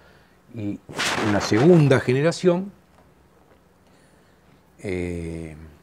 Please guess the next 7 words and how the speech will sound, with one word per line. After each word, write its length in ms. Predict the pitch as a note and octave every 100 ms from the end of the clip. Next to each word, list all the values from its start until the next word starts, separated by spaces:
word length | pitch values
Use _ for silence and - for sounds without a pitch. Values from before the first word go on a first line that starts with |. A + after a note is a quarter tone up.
| _ _ _ _ _ _ _ _ _ _ -
utilicemos, 760 | G2+ G2+ F#2 - B2 A#2 -
este, 720 | - - - F2 E2+ D#2+ D#2+ - _ _ _ _ _ _ _ _ _ _ _ _ _ _ _ -
a, 360 | - F2+ - F2+
a, 80 |
seleccionamos 560 | - G2 F2 A#2 B2+ B2
un, 60 | A2
un, 480 | F#2+ D#2+ F2+ E2+